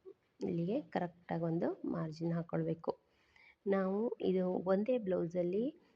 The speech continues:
ನಿಮಗೆ, ಆ, ಹೈ ನೆಕ್ ಬ್ಲೌಸು, ಹಿಂಬದಿಗೆ ಹೈ ನೆಕ್ಕು, ಮುಂದೆ ಪ್ರಿನ್ಸಸ್ ಕಟ್ ಯಾವ ರೀತಿ ಸ್ಟಿಚ್ ಮಾಡೋದು ಅನ್ನೋದನ್ನು ಈ ವಿಡಿಯೋದಲ್ಲಿ ತೋರಿಸಿದ್ದೀನಿ. ಈಗ ನಾನು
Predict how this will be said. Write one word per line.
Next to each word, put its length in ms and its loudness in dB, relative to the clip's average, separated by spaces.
ನಿಮಗೆ, 360 2
ಆ, 220 -2
ಹೈ 260 2
ನೆಕ್ 380 -2
ಬ್ಲೌಸು, 520 0
ಹಿಂಬದಿಗೆ 600 4
ಹೈ 160 2
ನೆಕ್ಕು, 400 0
ಮುಂದೆ 400 0
ಪ್ರಿನ್ಸಸ್ 440 -2
ಕಟ್ 280 -6
ಯಾವ 200 -2
ರೀತಿ 260 -4
ಸ್ಟಿಚ್ 380 -8
ಮಾಡೋದು 360 -4
ಅನ್ನೋದನ್ನು 520 -4
ಈ 40 4
ವಿಡಿಯೋದಲ್ಲಿ 440 2
ತೋರಿಸಿದ್ದೀನಿ. 600 -2
ಈಗ 180 2
ನಾನು 340 0